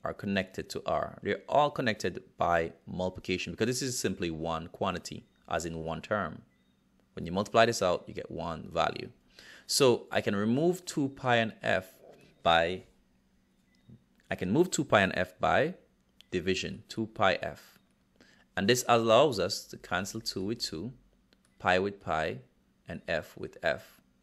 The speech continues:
All goes once. And so we have R remaining. But what I do to one side, I do to the other side as well. I'm gonna divide by two pi F. We did not divide by R because we want to have the R remaining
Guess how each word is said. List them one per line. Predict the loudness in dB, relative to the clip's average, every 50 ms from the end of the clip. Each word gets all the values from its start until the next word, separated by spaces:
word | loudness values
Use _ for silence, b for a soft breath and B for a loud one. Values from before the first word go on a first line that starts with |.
| _ _ _ -2
All | 0 2 2
goes | 2 0 -4 -4 -6
once. | -8 -10 -12 -12 -14 -16 -16 -18 _ _ -14
And | -12 -10
so | -8 -8 -6
we | -4 -4
have | -4 -6 -6 -4
R | -2 0 2 2 0
remaining. | 0 -2 -4 -6 -8 -8 -8 -10 -10 -12 -14 _ _ _ _ b b b b b b b b b
But | b 2 6
what | 8 8
I | 8
do | 8 4 0
to | -2 -2 -2
one | 0 2 0 0 0
side, | 0 0 2 2 2
I | 0
do | -2 -4 -6
to | -8 -8 -10
the | -10 -8 -6
other | -4 -4 -4 -4
side | -6 -6 -6 -6 -6 -6 -6
as | -8 -8
well. | -6 -6 -6 -6 -8 -12 -18 _ -16
I'm | -12 -8 -8
gonna | -6 -6
divide | -4 -4 -4 -2 -2 -2 -2 -2
by | -4 -6
two | -6 -8 -12 -12
pi | -12 -8 -8 -6
F. | -6 -6 -6 -8 -10 -16 -20 _ _ _ _ _ _ _ _ _ _ _ _ _ _ _ _ _ _ _ _ _ _ _ _ _ _ _ _ _ _ _ _ _ _ _ _ _ _ _ _
We | -4
did | -2 0
not | 0 0 2
divide | 0 2 4 4 4 4 4
by | 2 0 0 2
R | 4 4 6 6 4 2
because | 0 -4 -6 -6 -8 -8 -8
we | -8
want | -8 -6 -6 -8 -8 -10 _ -16
to | -16 -16 -18 _ _ -14
have | -10 -10 -10 -8
the | -10 -10 -8
R | -6 -6 -6 -6 -8 -10 -10
remaining | -12 -10 -10 -10 -10 -10 -12 -14 -16 -18